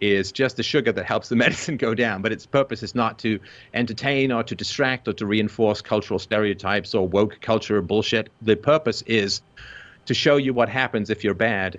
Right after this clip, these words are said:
and inspire you as to what happens if you're good. And you can't have consequentialist moral art anymore. It's just blocked because they, if you scare people into being good,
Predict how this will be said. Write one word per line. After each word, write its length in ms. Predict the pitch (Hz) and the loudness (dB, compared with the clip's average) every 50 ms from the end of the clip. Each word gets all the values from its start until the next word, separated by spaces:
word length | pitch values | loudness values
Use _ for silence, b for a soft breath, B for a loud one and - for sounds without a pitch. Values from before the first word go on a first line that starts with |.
| - - | -6 -4
and 160 | 104 101 98 | -2 -2 -2
inspire 480 | 98 87 - - - 110 113 113 107 101 | -2 -4 -6 -4 -2 0 0 2 0 0
you 300 | 92 92 98 98 98 98 | 0 0 -2 -2 -2 -2
as 120 | - 101 - | -4 -6 -4
to 100 | - 101 | -2 0
what 160 | 98 95 92 | 0 0 0
happens 420 | - 104 98 - - 98 92 - | 0 -2 -2 -2 -2 -4 -6 -4
if 220 | - 110 104 - - | -4 -4 -4 -2 0
you're 120 | 95 95 | 0 0
good. 460 | 92 90 123 139 127 107 104 - - - - | 2 2 2 4 4 4 2 0 -4 -8 -4
And 400 | 104 104 101 104 101 104 101 - | -2 -2 0 0 0 -2 0 -2
you 100 | 117 113 | -4 -4
can't 280 | - - 127 127 107 | -2 -2 -2 -2 -2
have 260 | - - 147 139 - | -2 -4 -4 -4 -4
consequentialist 920 | - 139 127 123 - 120 101 - 131 123 120 - - 110 104 - - - - _ _ _ _ _ _ _ _ _ - | -2 -2 -2 -2 -2 -4 -4 -2 -2 -2 -2 -2 -2 -2 -2 -2 -2 -8 -10 _ _ _ _ _ _ _ _ _ 2
moral 560 | 117 120 120 117 117 107 101 98 101 95 101 _ - | 4 6 6 6 6 4 2 2 0 -2 -6 _ 0
art 280 | 117 127 151 147 - - | 2 2 2 2 0 -2
anymore. 460 | 107 104 98 95 95 90 92 98 92 - | -2 -2 0 -2 -2 -4 -4 -6 -2 -2
It's 180 | 113 110 - | -2 -2 -2
just 280 | - - 139 123 113 - | -4 -2 -2 -2 -2 0
blocked 360 | 113 117 131 170 175 - - | 0 0 2 0 -2 -4 -6
because 260 | - 113 - 120 - | -6 -2 -2 0 2
they, 180 | - 120 117 104 - _ - | 2 0 0 0 -4 _ 0
if 180 | 131 127 - - | 0 0 2 0
you 80 | 139 | -2
scare 380 | - - - - 160 165 180 185 | -2 -2 -2 0 2 2 2 2
people 320 | - 165 160 - 135 131 | 2 0 0 2 2 2
into 160 | 131 127 - | 2 2 0
being 360 | 117 110 127 123 117 110 107 90 | 2 2 4 4 4 4 2 4
good, 360 | - 156 170 143 104 101 | 4 6 6 6 4 0